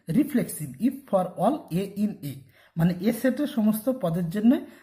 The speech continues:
আরটাকে আমরা সসম রিলেশন বলবো যদি এটা হয়। কি হয়? <clears throat> দেখো কি হতে হবে, আহ, তোমার এ কমা এ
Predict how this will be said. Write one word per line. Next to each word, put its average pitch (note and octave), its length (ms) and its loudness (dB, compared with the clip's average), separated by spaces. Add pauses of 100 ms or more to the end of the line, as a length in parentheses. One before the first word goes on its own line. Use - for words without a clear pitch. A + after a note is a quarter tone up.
(120)
আরটাকে E3+ 500 -2
আমরা G#3 220 0
সসম C4 440 0
রিলেশন E3+ 420 -2
বলবো D3 400 -2 (460)
যদি A3+ 500 2
এটা D#3+ 260 -4
হয়। A#2+ 220 -8 (640)
কি F#3+ 120 -4
হয়? B3 180 4 (1200)
<clears throat> - 500 -4
দেখো E3 600 -4 (1120)
কি A3+ 140 4
হতে A3 180 2
হবে, F#3 340 -2 (300)
আহ, D#3+ 340 0
তোমার F#3+ 280 2 (1120)
এ G#3 360 0
কমা E3+ 460 0
এ E3 300 -4